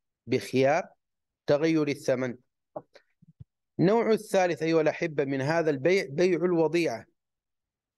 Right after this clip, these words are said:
لو ت-، أتذكر لما أخذناه أشكل على بعضكم مسألة التخفيضات اللي موجودة في الأسواق، وأنا نبهت أنه مو مقصود بها التخفيضات. ما هو بيع الوضيعة؟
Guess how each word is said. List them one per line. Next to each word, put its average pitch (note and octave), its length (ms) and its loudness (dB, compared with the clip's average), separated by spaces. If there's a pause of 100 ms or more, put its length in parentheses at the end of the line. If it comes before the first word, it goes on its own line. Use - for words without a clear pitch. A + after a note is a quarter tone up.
(100)
لو C3 100 0
ت-، C3 140 -6
أتذكر C3+ 640 0
لما C#3 260 0
أخذناه C#3+ 520 -2 (580)
أشكل D3 340 0
على C#3+ 220 2
بعضكم D3 460 -2
مسألة C#3 320 0
التخفيضات C3+ 760 -2
اللي A#2 140 -4
موجودة B2+ 360 0
في B2 80 -6
الأسواق، A#2+ 440 -2 (640)
وأنا C3+ 180 2
نبهت C3+ 440 -2
أنه C#3 160 -2
مو E3+ 160 0
مقصود D#3 440 -2
بها C3 120 0
التخفيضات. B2 680 -4 (720)
ما F#3 180 2
هو A3 240 0
بيع F#3 260 0
الوضيعة؟ E3 600 0